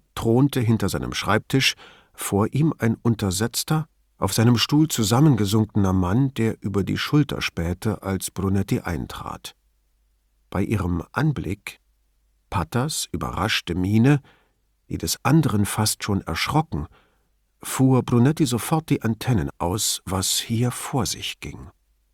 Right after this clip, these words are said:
Pata war ganz offensichtlich sehr mit sich zufrieden. Langjährige Erfahrung hatte Brunetti vertraut gemacht mit dem Gesichtsausdruck, der sich nach der anfänglichen Überraschung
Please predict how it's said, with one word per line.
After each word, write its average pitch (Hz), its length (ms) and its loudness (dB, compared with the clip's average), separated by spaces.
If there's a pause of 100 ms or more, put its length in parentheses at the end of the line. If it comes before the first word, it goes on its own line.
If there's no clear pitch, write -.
(960)
Pata - 460 -2
war 98 220 0
ganz 120 400 0
offensichtlich 110 760 -2
sehr 117 440 4
mit 110 200 4
sich 101 240 -4
zufrieden. - 720 -8 (760)
Langjährige 135 680 2
Erfahrung 87 680 -2
hatte 92 180 -4
Brunetti 104 400 2
vertraut 120 580 -2
gemacht 95 420 -4
mit 104 120 -2
dem 101 140 -2
Gesichtsausdruck, 101 1120 -4 (640)
der 110 120 -2
sich 151 200 -4
nach 131 160 0
der - 260 -4
anfänglichen 131 640 0
Überraschung 104 720 0